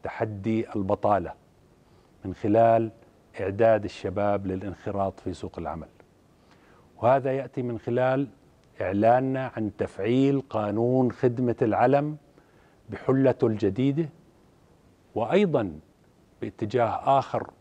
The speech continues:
ومكمل شمول العمالة الزراعية وفئات أخرى بتأمين الضمان الاجتماعي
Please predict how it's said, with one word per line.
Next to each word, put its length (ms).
ومكمل 640
شمول 540
العمالة 440
الزراعية 760
وفئات 560
أخرى 360
بتأمين 420
الضمان 440
الاجتماعي 720